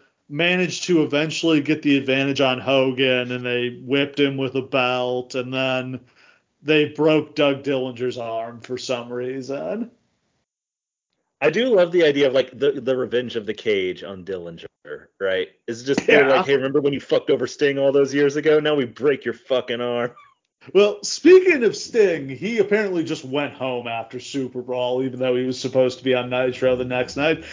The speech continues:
Speaker 1: Maybe he heard there was gonna be a thing with Doug Dillinger in a cage, and he just didn't want anything to do with it.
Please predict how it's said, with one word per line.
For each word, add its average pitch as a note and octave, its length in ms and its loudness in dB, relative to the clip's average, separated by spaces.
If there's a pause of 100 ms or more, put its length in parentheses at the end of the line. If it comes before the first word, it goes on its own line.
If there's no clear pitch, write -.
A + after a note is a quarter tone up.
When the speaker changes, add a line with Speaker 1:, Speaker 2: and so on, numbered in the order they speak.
(140)
Speaker 1:
Maybe G#3 360 6
he E3+ 160 4
heard D3+ 260 2
there C#3+ 140 2
was C3+ 160 -2
gonna C#3+ 180 -4
be C#3 140 2
a B2 40 -2
thing C3 280 -4
with B2 160 -8
Doug C3+ 260 -2
Dillinger B2+ 580 -2
in A#2+ 60 -10
a A#2+ 80 -14
cage, B2 480 -4
and B2 100 -8
he B2 100 -8
just B2 200 -6
didn't B2 200 -4
want B2 240 -2
anything C3 420 -4
to B2 80 -6
do B2+ 200 0
with C3 220 0
it. D#3+ 420 2